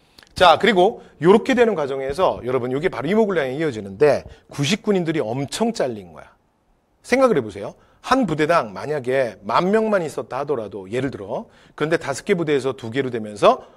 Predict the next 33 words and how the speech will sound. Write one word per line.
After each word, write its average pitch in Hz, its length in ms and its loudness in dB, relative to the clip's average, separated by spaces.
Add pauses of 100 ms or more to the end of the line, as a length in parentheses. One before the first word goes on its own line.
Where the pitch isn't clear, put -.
(120)
반 147 200 0
이상이 143 320 -4
잘린 98 320 -12
거야. 60 140 -20 (720)
근데 208 180 4
문제는, 147 640 0 (240)
그러면 196 540 6 (300)
남은 226 280 6
사십 - 300 -6
프로는 185 240 -4
어떻게 113 180 -8
되겠어요? 92 400 -16 (920)
그럼 185 240 4
뭐 156 160 6
더 147 120 6
월급 143 280 6
많이 127 180 -4
받고 120 180 -10
더 117 80 -10
편해질 202 320 -4
것 - 120 -14
같아? 101 260 -8 (200)
하, - 300 -12
여러분, - 220 -20
그런 127 180 -12
게 165 80 -10
어딨어. 90 380 -14 (600)
나머지 175 360 4
사십 185 260 -2
명도 170 540 0 (140)
처우가 233 400 0
더 160 120 -2
열악해지고, 113 840 -2